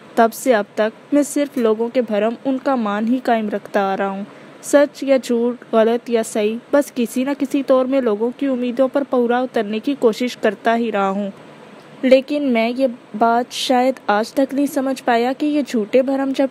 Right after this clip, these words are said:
टूटेंगे तो मेरी हैसियत मेरे अपनों के सामने शायद कागज़ के पुर्जे जितनी भी बाकी ना रहे।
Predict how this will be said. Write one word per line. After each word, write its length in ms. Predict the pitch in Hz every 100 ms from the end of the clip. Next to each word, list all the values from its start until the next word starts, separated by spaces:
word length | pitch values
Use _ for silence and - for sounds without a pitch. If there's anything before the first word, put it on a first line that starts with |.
| -
टूटेंगे 540 | 214 - 277 262 233
तो 140 | 233 277
मेरी 260 | 269 277 254
हैसियत 480 | 226 220 269 269 269
मेरे 160 | 269
अपनों 320 | 240 - 247
के 120 | 269 277
सामने 340 | 269 262 277
शायद 300 | 269 269 269 269 247
कागज़ 380 | 214 226 247
के 120 | - 277
पुर्जे 380 | 247 214 240 247
जितनी 360 | 254 - 269
भी 140 | 254 220
बाकी 320 | 208 196 220
ना 140 | 202 196
रहे। 180 | 196